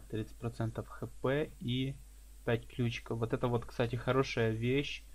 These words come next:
Э, с боссов будут выпадать, э, сущности. Ну, короче, поговорим об этом позже.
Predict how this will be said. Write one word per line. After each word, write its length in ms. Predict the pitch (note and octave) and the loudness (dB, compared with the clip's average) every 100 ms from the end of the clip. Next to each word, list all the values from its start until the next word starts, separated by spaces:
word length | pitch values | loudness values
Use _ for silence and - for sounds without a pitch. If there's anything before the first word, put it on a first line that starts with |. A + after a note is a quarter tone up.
| - - - - | -14 -12 -12 -8
Э, 180 | - A#2 | -2 0
с 100 | A2 | 0
боссов 520 | A#2+ B2+ C3+ C3 A#2 - - | 2 6 6 6 -2 -2 -4
будут 320 | A#2+ A#2 - | -2 -2 -4
выпадать, 560 | A2+ A#2 A#2 A#2+ A#2 - - - - | -2 2 8 8 6 0 -16 -16 -8
э, 220 | B2+ A#2 - - | -4 -4 -4 0
сущности. 520 | F3 F#3 - B2 - | 2 2 0 -4 -2
Ну, 80 | E3+ | 0
короче, 340 | - D#3+ - | 4 2 2
поговорим 500 | - C#3+ D3+ E3+ C#3 | 4 4 8 8 8
об 100 | B2 | 10
этом 380 | C3+ B2+ A#2 A#2 - - | 10 10 6 4 -2 6
позже. 440 | F3+ D#3 B2+ A#2+ | 8 8 6 2